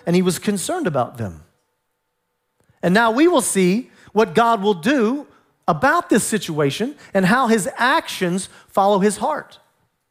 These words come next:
Exodus chapter three, verse seven. He said,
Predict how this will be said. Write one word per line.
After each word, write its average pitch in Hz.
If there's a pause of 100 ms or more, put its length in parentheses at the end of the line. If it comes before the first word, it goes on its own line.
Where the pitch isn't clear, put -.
(1040)
Exodus 180
chapter 180
three, 160
verse 143
seven. 143 (4000)
He 165
said, 131